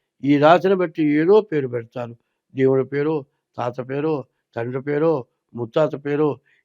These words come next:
ఇట్లాంటివి పెడితే ఆ పేర్లను పట్టుకొని మీరు మా రాశి అనుకొని అనవసరంగా నష్టపడద్దు. శని ఆరింట ఉన్నాడు,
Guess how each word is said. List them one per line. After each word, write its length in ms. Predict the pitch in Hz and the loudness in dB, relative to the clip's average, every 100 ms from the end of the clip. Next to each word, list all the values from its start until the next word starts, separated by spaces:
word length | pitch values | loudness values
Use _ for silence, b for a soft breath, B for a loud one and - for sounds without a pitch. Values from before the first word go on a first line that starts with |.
| - | -12
ఇట్లాంటివి 520 | 117 151 139 135 123 | -4 0 0 -2 -6
పెడితే 420 | - 175 190 190 139 123 _ _ _ _ | -6 -6 2 2 2 -2 _ _ _ _
ఆ 120 | 135 131 | -2 -2
పేర్లను 500 | - 131 143 156 165 | -2 -4 -2 -2 -2
పట్టుకొని 520 | 131 - 135 131 120 117 117 _ _ _ | -4 -8 -8 -8 -8 -12 -16 _ _ _
మీరు 260 | 143 147 139 | -2 0 0
మా 160 | 127 123 | 0 0
రాశి 300 | 123 131 139 131 | 0 -2 -4 -6
అనుకొని 460 | 131 - 123 120 127 _ _ _ - | -10 -10 -12 -12 -16 _ _ _ -10
అనవసరంగా 580 | 123 123 107 127 131 170 202 _ _ _ | -4 -4 -4 -6 -4 -6 -8 _ _ _
నష్టపడద్దు. 880 | 120 123 120 - 180 127 110 107 110 110 _ _ _ _ _ - | -8 -6 -6 -4 -4 -4 -8 -14 -20 -20 _ _ _ _ _ -20
శని 380 | - 123 143 180 | -10 -2 2 2
ఆరింట 400 | 135 135 135 135 | 2 -2 -4 -10
ఉన్నాడు, 440 | 120 117 110 110 | -10 -10 -12 -16